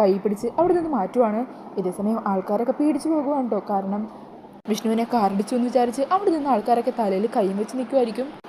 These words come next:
എന്നാൽ വിഷ്ണുവിന് അപകടമൊന്നും വരാതെ ശാലിനി പിടിച്ച് മാറ്റുന്നുണ്ട്. ഈ സമയം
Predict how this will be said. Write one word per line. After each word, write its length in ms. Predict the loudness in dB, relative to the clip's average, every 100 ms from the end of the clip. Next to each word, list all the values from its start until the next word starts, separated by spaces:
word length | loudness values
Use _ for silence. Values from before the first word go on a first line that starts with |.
| -4
എന്നാൽ 180 | -2 -2
വിഷ്ണുവിന് 300 | -2 -2 -2 -2
അപകടമൊന്നും 440 | -2 0 0 -2 -2
വരാതെ 280 | -2 0 -2 -2
ശാലിനി 300 | -2 0 0
പിടിച്ച് 200 | 0 0 0
മാറ്റുന്നുണ്ട്. 440 | 0 -2 -2 -2 -6 -10 -16 -18 -18 -6 -4
ഈ 20 | -2
സമയം 260 | -2 -2